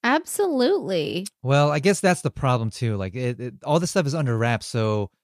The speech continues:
Speaker 2: uh, it's plausible that, uh, Lindsay Lohan doesn't know about these,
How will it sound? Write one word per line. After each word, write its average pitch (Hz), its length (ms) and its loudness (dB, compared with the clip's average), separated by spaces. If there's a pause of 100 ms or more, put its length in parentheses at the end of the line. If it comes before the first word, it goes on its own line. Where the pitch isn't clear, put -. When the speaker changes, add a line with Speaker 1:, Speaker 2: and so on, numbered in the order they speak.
(260)
Speaker 2:
uh, 107 380 -4
it's - 140 -8
plausible 156 600 0
that, 123 340 0
uh, 110 460 -4 (420)
Lindsay 131 260 0
Lohan 127 300 2
doesn't 117 240 0
know 156 160 2
about 104 240 -2
these, 90 280 -8